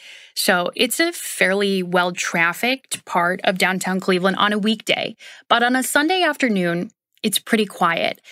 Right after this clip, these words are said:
So had this happened at a different time, you would imagine somebody might have seen something. But because it was a Sunday, people immediately started just asking questions about security cameras. This is outside of the Galleria, which was a mall and retail space. And,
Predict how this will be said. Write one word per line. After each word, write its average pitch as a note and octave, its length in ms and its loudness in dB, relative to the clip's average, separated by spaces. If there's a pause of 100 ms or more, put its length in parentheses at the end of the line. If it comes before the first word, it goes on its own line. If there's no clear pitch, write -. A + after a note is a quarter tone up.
(220)
So G#3 500 2
had C4 300 2
this D4+ 180 0
happened G#3+ 320 2
at F3+ 80 0
a F3+ 80 0
different F#3 320 -2
time, F#3 400 2
you F3 120 0
would F3+ 100 2
imagine F3 540 0
somebody G#3 540 0
might E3 220 -4
have E3+ 100 -4
seen F3 280 -2
something. - 580 -4 (560)
But - 380 0 (120)
because G#3+ 300 0
it - 80 0
was A3 160 0
a A3 80 2
Sunday, E3+ 640 0 (640)
people G#3 300 2
immediately F#3 420 2
started E3+ 380 -2
just - 180 -2
asking F3 320 0
questions F3 560 -2
about - 280 -2
security A3+ 460 0
cameras. - 600 -4 (260)
This G3 160 0
is F#3+ 100 2
outside F3+ 360 0
of E3+ 80 -6
the F3 80 -2
Galleria, B3 720 2
which F#3+ 260 -2
was E3+ 220 -2
a D#3+ 360 0
mall F3 480 2
and D#3+ 220 -2
retail G3 480 2
space. F#3+ 720 -2
And, E3+ 180 -4